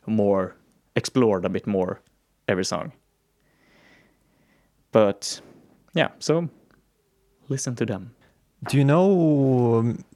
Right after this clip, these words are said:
Speaker 2: maybe this is a bonus tip.
Speaker 1: Mm-hmm.
Speaker 2: Uh, have you heard about a podcast called Song Exploder?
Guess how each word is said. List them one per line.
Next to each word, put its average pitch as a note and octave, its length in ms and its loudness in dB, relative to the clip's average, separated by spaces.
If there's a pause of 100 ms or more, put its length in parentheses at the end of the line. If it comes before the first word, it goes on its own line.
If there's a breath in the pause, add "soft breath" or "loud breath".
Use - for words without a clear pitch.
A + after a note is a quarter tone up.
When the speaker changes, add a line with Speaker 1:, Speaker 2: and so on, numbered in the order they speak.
Speaker 2:
maybe C3 220 0
this C3 180 -4
is - 140 -6
a A2 60 0
bonus B2 380 -4
tip. - 280 -10 (1000 soft breath)
Speaker 1:
Mm-hmm. C#3 500 -8
Speaker 2:
Uh, A#2 760 4
have B2 180 2
you B2+ 60 4
heard C#3+ 120 6
about B2+ 200 2
a A#2 40 -4
podcast A#2+ 560 0
called A2+ 380 2
Song C3+ 360 0
Exploder? - 840 -4